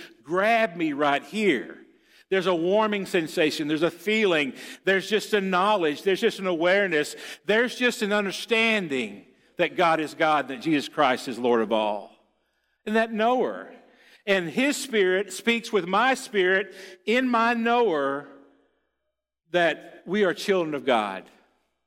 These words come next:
And so, frankly, belief gives us experience, and that experience deepens belief. In the Christian life, you just come to the place that you just know.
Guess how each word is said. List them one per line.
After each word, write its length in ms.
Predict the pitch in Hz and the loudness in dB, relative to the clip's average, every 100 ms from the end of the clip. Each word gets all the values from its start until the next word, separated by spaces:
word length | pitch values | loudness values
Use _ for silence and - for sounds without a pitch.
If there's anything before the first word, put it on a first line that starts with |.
| _ _ _ _ _ | _ _ _ _ _
And 160 | 185 180 | -4 -2
so, 240 | 214 196 | 2 0
frankly, 640 | 175 226 214 196 139 107 - - _ _ _ _ _ _ _ _ | 0 0 0 0 -2 -2 -6 -20 _ _ _ _ _ _ _ _
belief 800 | 185 180 226 233 233 - - - | -4 0 2 2 -2 -6 -20 -8
gives 260 | 190 220 214 | 0 0 0
us 100 | 190 | -2
experience, 680 | 165 - 220 196 165 - - - - - | -2 0 0 2 0 -2 -14 -20 -12 -2
and 100 | 180 | 0
that 100 | 170 | 0
experience 600 | 165 - 226 240 165 - | -2 -2 0 0 -2 0
deepens 380 | 208 202 180 135 | 0 0 -2 -4
belief. 420 | 160 202 185 - - - - _ _ _ _ - | -2 0 0 -2 -16 -20 -20 _ _ _ _ -4
In 200 | 233 254 | -2 0
the 100 | 240 | -2
Christian 440 | - 240 - 220 | -2 -4 -2 0
life, 600 | 196 185 131 98 - - _ _ _ _ _ _ _ _ _ - | 2 0 -2 -10 -20 -20 _ _ _ _ _ _ _ _ _ -8
you 140 | 180 | -6
just 280 | 151 226 - | 0 0 0
come 220 | 233 220 | -2 -2
to 60 | 202 | -2
the 100 | 196 | -4
place 880 | - 202 170 135 123 - - - - _ _ _ _ _ _ 165 | 2 2 4 2 -2 -8 -10 -10 -18 _ _ _ _ _ _ -4
that 100 | 165 | -2
you 160 | 156 | -2
just 300 | 131 139 - | 0 -2 0
know. 440 | 131 123 110 104 | 0 0 0 -6